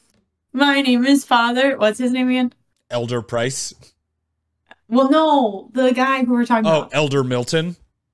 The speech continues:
Speaker 1: Milton.
Speaker 2: Yeah.
Speaker 1: "Hello, my name is Elder Milton." That's how you know. That's what he knows in, um,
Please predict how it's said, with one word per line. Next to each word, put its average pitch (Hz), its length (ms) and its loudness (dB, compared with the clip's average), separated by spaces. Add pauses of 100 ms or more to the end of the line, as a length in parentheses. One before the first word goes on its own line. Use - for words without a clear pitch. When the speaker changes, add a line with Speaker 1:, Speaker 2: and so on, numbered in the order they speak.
(240)
Speaker 1:
Milton. 214 520 0 (260)
Speaker 2:
Yeah. 247 120 2
Speaker 1:
"Hello, 208 300 0 (360)
my 247 160 4
name 220 220 4
is 254 200 0
Elder 220 360 2
Milton." 220 480 0
That's 226 260 0
how 208 200 0
you 196 120 -2
know. 185 180 -4
That's 208 220 0
what 202 120 -4
he 185 80 -4
knows 170 280 -8
in, 175 300 -8
um, 175 400 -8